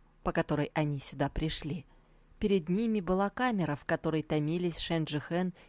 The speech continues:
и Ситу Вайлян. Если они пройдут мимо камеры и продолжат движение вперед, то через два поворота выйдут к лестнице, ведущей к выходу. «Повернись!» Он прислонился к Шэнь Джихэну.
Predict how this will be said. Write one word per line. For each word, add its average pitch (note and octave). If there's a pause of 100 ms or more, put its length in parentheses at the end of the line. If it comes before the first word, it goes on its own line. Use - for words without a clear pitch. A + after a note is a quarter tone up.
и -
Ситу E3
Вайлян. E3+ (400)
Если G3
они F#3+
пройдут F3
мимо D#3+
камеры F3+ (300)
и G#3+
продолжат F3+
движение D3
вперед, E3+ (380)
то A#3
через F#3
два D#3
поворота D3+
выйдут D3+
к -
лестнице, E3 (240)
ведущей D#3
к -
выходу. D#3 (580)
«Повернись!» D#3+ (520)
Он G3+
прислонился D#3
к -
Шэнь D3+
Джихэну. D#3+